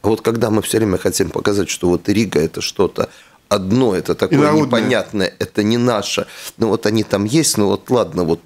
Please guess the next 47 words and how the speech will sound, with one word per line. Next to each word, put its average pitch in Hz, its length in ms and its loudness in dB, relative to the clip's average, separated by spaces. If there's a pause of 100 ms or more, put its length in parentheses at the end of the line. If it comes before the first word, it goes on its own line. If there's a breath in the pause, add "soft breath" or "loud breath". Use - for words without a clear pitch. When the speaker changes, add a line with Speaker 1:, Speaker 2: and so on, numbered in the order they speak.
(120)
Speaker 1:
вот, 98 180 0 (300)
ну 123 120 2
вот 113 180 0 (580)
посмотрим, 104 500 0
куда 104 260 0
мы 95 120 0
денемся. 80 420 -2
Это 143 180 0
неправильно. 71 560 0
В - 60 -8
то 170 120 2
же 165 120 -6
самое 117 380 0
время 101 400 0 (420 loud breath)
и 127 80 2
Риге 147 240 2
нужно 107 320 0
понимать, 98 760 0
что 104 420 0 (400 loud breath)
не 123 140 2
надо, 113 360 2
не 101 120 2
надо 139 260 2
строить 135 400 2
стену, 180 380 0
не 117 120 2
надо, 120 380 0 (300 loud breath)
не 117 120 2
надо, 131 400 2
не 117 140 2
надо 131 260 2
рыть 131 200 0
траншеи, 135 460 0
это 120 140 -4
никому 123 460 2 (260 loud breath)
не 117 160 2
идёт 123 240 0
на 120 120 0
пользу. 147 500 2
Я 113 640 2
сказал, 107 600 2
м, 90 280 -2
господину 110 500 0
Левиту 151 440 2
о 101 60 0
том, 123 220 0
что - 320 0